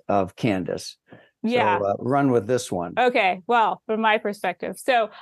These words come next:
Speaker 2: I, um, you know, I live in Martinez, um, where Candace lives and has her salon. And I had often heard of her,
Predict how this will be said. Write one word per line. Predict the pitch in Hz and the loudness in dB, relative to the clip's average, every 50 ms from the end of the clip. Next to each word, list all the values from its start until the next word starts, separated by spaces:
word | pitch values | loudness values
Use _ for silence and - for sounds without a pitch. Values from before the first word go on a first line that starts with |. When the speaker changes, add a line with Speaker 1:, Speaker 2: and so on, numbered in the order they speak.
| - - - | -20 -6 -2
Speaker 2:
I, | - 240 240 240 247 247 247 - - 247 233 226 220 214 214 | 0 2 2 4 4 2 2 2 2 2 4 4 4 2 2
um, | 208 220 - - _ _ _ _ - | 0 -4 -8 -12 _ _ _ _ -8
you | - 220 254 | -4 -2 2
know, | 254 247 | 2 2
I | - 233 247 254 | 2 2 2 2
live | 240 254 254 240 | 2 2 0 0
in | 247 226 220 | 0 -2 0
Martinez, | 214 208 208 - - 208 202 202 196 196 190 - - - - - | -2 -2 -4 -4 -8 -6 -4 -2 -2 -2 -4 -6 -14 -8 -8 -4
um, | - - 196 190 196 190 190 190 190 196 208 - - - 254 226 | 0 2 4 4 4 4 2 -2 -4 -4 -6 -8 -8 -8 -6 0
where | 196 190 190 190 190 180 | 0 2 2 2 0 -2
Candace | - - - 190 185 190 190 - - | -2 0 0 2 2 2 0 0 0
lives | 196 190 190 175 - | 0 0 0 0 -2
and | 190 196 | -2 0
has | 190 - - - | 0 -2 -2 -2
her | - 175 | -4 -4
salon. | 165 - 190 180 180 185 185 185 196 202 202 | -2 -2 -2 -2 0 -2 -2 -2 -2 -4 -4
And | - - 196 190 185 185 190 | -2 0 0 2 2 0 0
I | - 196 196 196 196 196 196 - | 0 0 2 2 2 2 0 0
had | - 196 220 220 | 0 0 0 2
often | 220 220 214 - 226 214 | 2 0 0 0 -2 0
heard | 202 208 196 190 | 2 0 2 2
of | 190 185 - - | 0 0 0 0
her, | 190 185 180 185 | 0 0 0 0